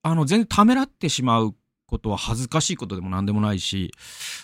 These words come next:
で、僕もすごいわかるし、そんな気持ち。その、うん。あの、震えますよね。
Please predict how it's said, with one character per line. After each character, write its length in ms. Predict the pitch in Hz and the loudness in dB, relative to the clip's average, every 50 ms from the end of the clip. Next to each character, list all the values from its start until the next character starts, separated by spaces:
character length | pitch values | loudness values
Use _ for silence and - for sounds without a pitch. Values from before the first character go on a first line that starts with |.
| - - | -8 -4
で、 60 | 147 | -2
僕 180 | 156 175 214 | 0 2 4
も 120 | 240 226 202 | 4 6 6
す 340 | - - - - 143 147 147 | 6 6 6 6 6 6 6
ご 140 | 160 247 | 6 6
い 80 | 220 123 | 4 4
わ 120 | 101 101 | 2 2
か 140 | - - 101 | 0 -2 -4
る 80 | 92 82 | -4 -4
し、 220 | - - 87 90 | -6 -6 -8 -8
そ 120 | - 104 104 | -6 -6 -4
ん 120 | 104 101 | -4 -4
な 100 | 95 90 | -4 -6
気 120 | - - | -6 -8
持 120 | 90 90 85 | -8 -10 -10
ち。 200 | - 87 - - _ _ _ | -10 -14 -14 -16 _ _ _
そ 180 | - - 107 98 | -12 -10 -8 -8
の、 160 | 90 85 - _ _ _ _ 110 | -8 -8 -12 _ _ _ _ -8
う 40 | 95 | -8
ん。 140 | 82 - - _ _ _ | -8 -10 -14 _ _ _
あ 140 | - 104 101 | -6 -4 -4
の、 360 | 101 95 90 90 87 - - _ _ _ _ _ _ _ _ _ _ _ _ _ _ - | -4 -4 -4 -6 -6 -10 -12 _ _ _ _ _ _ _ _ _ _ _ _ _ _ -2
震 340 | - 151 170 196 226 240 | 2 2 4 4 4 4
え 60 | 220 220 | 4 4
ま 120 | 220 202 | 2 0
す 140 | - - 87 | -2 -4 -8
よ 80 | 82 | -6
ね。 80 | 87 | -4